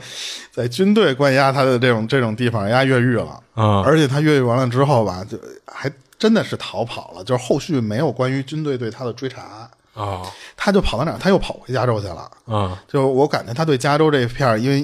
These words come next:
Speaker 1: 一可能华人多，
Speaker 2: 熟吧。
Speaker 1: 对，
Speaker 2: 嗯。
Speaker 1: 一是熟，二是华人多。
Speaker 2: 嗯。
Speaker 1: 然后他当时是在一九八三年的时候，这个吴志达就百无聊赖的时候，突然看到了一个征友启事。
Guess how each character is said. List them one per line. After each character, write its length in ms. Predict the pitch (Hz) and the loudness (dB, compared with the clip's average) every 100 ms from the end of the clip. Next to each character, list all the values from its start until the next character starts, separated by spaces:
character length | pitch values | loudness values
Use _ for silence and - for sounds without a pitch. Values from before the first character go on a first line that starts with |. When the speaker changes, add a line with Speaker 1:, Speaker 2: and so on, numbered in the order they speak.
| 110 | -4
Speaker 1:
一 280 | 151 160 160 | -4 -2 0
可 140 | - | -2
能 120 | 101 107 | -6 -6
华 240 | - 117 | -8 -6
人 80 | 123 135 | -4 -2
多， 100 | 147 | 0
Speaker 2:
熟 360 | 143 143 196 | 2 4 6
吧。 300 | 170 98 - - | 4 2 -4 -2
Speaker 1:
对， 140 | 127 | 0
Speaker 2:
嗯。 140 | 104 | 2
Speaker 1:
一 40 | 135 | 2
是 100 | 151 | 2
熟， 300 | - 110 123 | 2 0 0
二 180 | 131 117 | 2 2
是 120 | 107 | 0
华 160 | - 113 | -4 -2
人 160 | 120 | -2
多。 320 | 131 127 120 120 | 0 0 0 -4
Speaker 2:
嗯。 180 | 107 90 87 - - - | -8 -8 -12 -18 -14 0
Speaker 1:
然 120 | 123 | 0
后 80 | 156 | 2
他 260 | 180 185 175 _ | 0 -2 -2 _
当 180 | 190 190 | 2 2
时 180 | 147 170 | 2 4
是 280 | 165 131 | 4 4
在 200 | 104 110 - | 0 -8 -4
一 100 | 175 | -2
九 80 | 123 | -2
八 220 | 160 151 | 0 -2
三 240 | - 185 | 2 2
年 160 | 160 90 | 2 0
的 80 | 90 | -6
时 100 | 90 | -10
候， 300 | 87 82 73 - | -12 -12 -14 -6
这 120 | 131 | -4
个 80 | 113 | -4
吴 160 | 98 | -6
志 160 | 127 135 | -4 -4
达 400 | 95 87 101 117 | -4 -8 -4 -2
就 400 | 123 110 98 67 _ | -2 -4 -6 -14 _
百 160 | 85 | -4
无 120 | 92 131 | 2 4
聊 160 | 131 | 6
赖 200 | 147 135 | 4 2
的 100 | 98 | 0
时 80 | 92 | -6
候， 100 | 90 | -2
突 180 | - 135 | 0 2
然 100 | 135 | 0
看 180 | - 127 | -2 -4
到 140 | 117 | -2
了 60 | 104 | -4
一 100 | 110 | -4
个 160 | 127 | -4
征 180 | 107 147 | -4 -4
友 140 | 143 147 | -4 -4
启 220 | - 160 | -8 -14
事。 220 | - 139 | -10 -10